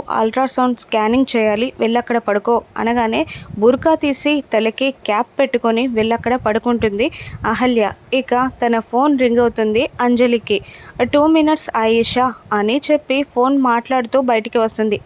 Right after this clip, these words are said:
అప్పుడే అతిథి ఎదురు పడడంతో, "అతిథి, నేను ఇంపార్టెంట్ కాల్లో ఉన్నాను, ఒక ప్రెగ్నెంట్ లేడీకి అల్ట్రాసౌండ్ చేయాలి, నువ్వు వెళ్ళి చూస్తావా?" అనగానే, "అలాగే" అంటూ వెళ్తూ గ్లౌజెస్ వేసుకొని వెళ్ళి స్కానింగ్ ముందు కూర్చొని, ఆ స్కానింగ్ చెక్ చేస్తూ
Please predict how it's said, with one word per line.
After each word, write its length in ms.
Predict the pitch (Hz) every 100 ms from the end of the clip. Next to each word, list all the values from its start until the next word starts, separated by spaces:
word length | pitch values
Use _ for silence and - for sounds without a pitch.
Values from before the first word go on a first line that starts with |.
| 196
అప్పుడే 280 | - 226
అతిథి 340 | 254 226 247 254
ఎదురు 300 | 220 208 254
పడడంతో, 600 | 254 226 220 220 214 247 - - - - - 233
"అతిథి, 340 | 233 269 269 285 -
నేను 180 | 240 233
ఇంపార్టెంట్ 480 | 220 254 262 262 247
కాల్లో 400 | 214 214 262 294
ఉన్నాను, 380 | 269 233 226 247 - - -
ఒక 180 | 240 - 254 262
ప్రెగ్నెంట్ 560 | 226 226 226 311 311
లేడీకి 440 | 269 262 254 - 269 -
అల్ట్రాసౌండ్ 640 | 220 220 262 269 262 254
చేయాలి, 400 | 240 226 220 220 247
నువ్వు 260 | 233 220 214
వెళ్ళి 280 | 202 220
చూస్తావా?" 560 | 269 254 - 269 240 233 214 -
అనగానే, 380 | 214 214 220 247
"అలాగే" 480 | 240 226 254 262 262 - -
అంటూ 260 | 208 208 277
వెళ్తూ 380 | 208 208 208 269
గ్లౌజెస్ 580 | 233 208 220 262 285 -
వేసుకొని 540 | 214 - - 214 226 - - - -
వెళ్ళి 260 | 233 247 277
స్కానింగ్ 540 | - 226 233 302 311
ముందు 200 | 277 254
కూర్చొని, 580 | 254 226 247 254 226 233 320 - - -
ఆ 80 | 254
స్కానింగ్ 600 | - - 220 233 277 277
చెక్ 200 | 233 214 -
చేస్తూ 360 | 269 240 -